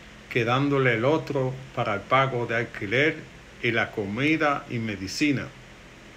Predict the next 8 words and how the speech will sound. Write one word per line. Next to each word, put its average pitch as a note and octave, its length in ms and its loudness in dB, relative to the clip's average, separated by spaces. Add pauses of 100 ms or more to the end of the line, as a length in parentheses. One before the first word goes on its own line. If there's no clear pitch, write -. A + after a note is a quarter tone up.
(520)
cuestión C3 480 2
que C3 100 0
es A#2 60 2
muy A#2+ 260 -2
difícil. G#2 600 -6 (2000)
El G#2+ 160 2
Estado D#3 680 4 (1080)
trabaja C3 720 2